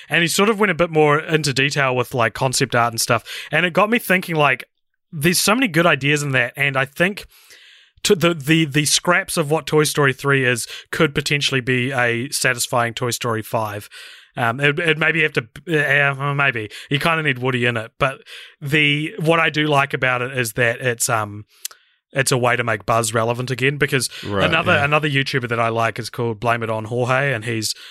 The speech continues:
Speaker 1: he does, like, those sixty-second Simpson reviews and Simpsons histories and Simpsons mysteries and
Speaker 2: Right, yeah.
Speaker 1: that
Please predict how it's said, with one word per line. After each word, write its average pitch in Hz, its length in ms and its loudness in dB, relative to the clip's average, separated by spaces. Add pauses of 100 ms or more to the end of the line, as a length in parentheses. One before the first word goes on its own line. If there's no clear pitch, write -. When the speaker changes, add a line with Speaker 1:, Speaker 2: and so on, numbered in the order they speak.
(500)
Speaker 1:
he 135 160 0
does, 113 280 0
like, 107 180 -2
those 110 420 0
sixty-second 113 680 -2
Simpson 113 520 -2
reviews 113 520 -4
and 104 180 -8 (200)
Simpsons 120 460 -2
histories 110 440 -2
and 107 100 -6
Simpsons 113 400 -6
mysteries 110 540 -6
and 80 80 -6
Speaker 2:
Right, - 100 -10
yeah. 95 140 -6 (440)
Speaker 1:
that 143 280 -4